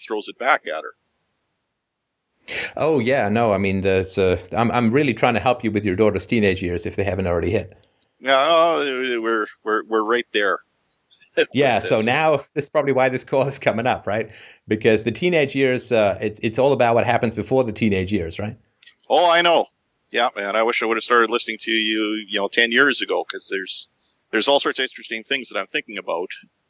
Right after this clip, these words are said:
Speaker 1: uh, that I never really thought about before. Um, there's a number of things, you know, I think I did do correct, or we did do correct, and, and I think, you know, reading a lot of Ayn Rand when I was younger, and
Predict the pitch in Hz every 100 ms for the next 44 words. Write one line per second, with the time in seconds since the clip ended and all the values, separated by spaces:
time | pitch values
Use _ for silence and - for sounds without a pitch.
0 | _ 92 95 98 110 110 117 107 107 107
1 | - 151 131 92 - - - 64 64 -
2 | - _ _ _ _ _ - 92 90 90
3 | 87 87 90 82 95 104 120 113 127 113
4 | 87 98 101 98 90 131 104 101 117 -
5 | 107 98 _ _ _ _ _ - 110 113
6 | - 104 95 104 131 107 101 107 - 98
7 | 104 - - 95 - 92 95 95 92 -
8 | 101 - _ _ 92 90 _ 95 123 120
9 | 113 110 104 101 113 104 98 113 104 101
10 | 101 98 - 98 107 107 110 98